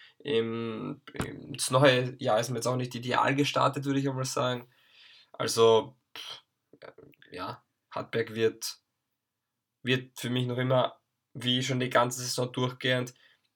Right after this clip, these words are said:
Abstiegskandidat Nummer eins sein. Und das unterstreicht doch wieder den vorigen Punkt, dass das auch ein Prozess ist.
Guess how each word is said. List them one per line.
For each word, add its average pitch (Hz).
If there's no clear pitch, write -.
Abstiegskandidat 123
Nummer 123
eins 113
sein. 143
Und 123
das 123
unterstreicht 123
doch 131
wieder 127
den 123
vorigen 135
Punkt, 135
dass -
das 135
auch 131
ein 156
Prozess 117
ist. -